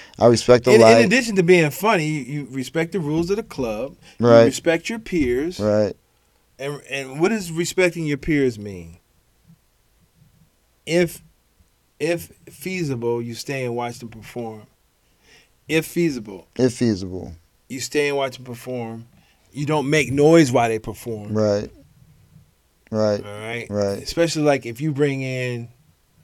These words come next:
Speaker 2: ten or fifteen people as an audience, per, you know.
Speaker 1: <laughs>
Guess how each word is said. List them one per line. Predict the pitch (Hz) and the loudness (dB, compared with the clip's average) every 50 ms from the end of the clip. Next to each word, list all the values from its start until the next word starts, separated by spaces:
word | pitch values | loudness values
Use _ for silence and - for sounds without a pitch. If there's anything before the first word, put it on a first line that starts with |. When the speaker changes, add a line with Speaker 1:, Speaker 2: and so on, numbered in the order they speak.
| _ _ _ _ _ _ _ _ _ _ _ _ _ _ _ - | _ _ _ _ _ _ _ _ _ _ _ _ _ _ _ -20
Speaker 2:
ten | _ - 160 156 147 | _ -2 0 0 0
or | 139 127 | 0 -2
fifteen | - 151 143 131 - - 131 123 117 | -2 -4 -4 -4 -4 -8 -8 -8 -6
people | - 139 131 123 - 107 107 - - - - - | -4 -4 -4 -4 -6 -12 -14 -16 -20 -20 -18 -14
as | 113 117 | -12 -10
an | 113 110 | -10 -8
audience, | 107 113 117 113 107 107 - - | -8 -6 -6 -6 -8 -10 -12 -18
per, | - _ - 98 - _ _ _ | -18 _ -16 -16 -16 _ _ _
you | _ 127 123 | _ -14 -12
know. | 120 110 107 107 - | -12 -12 -12 -8 -6
Speaker 1:
<laughs> | 113 | -4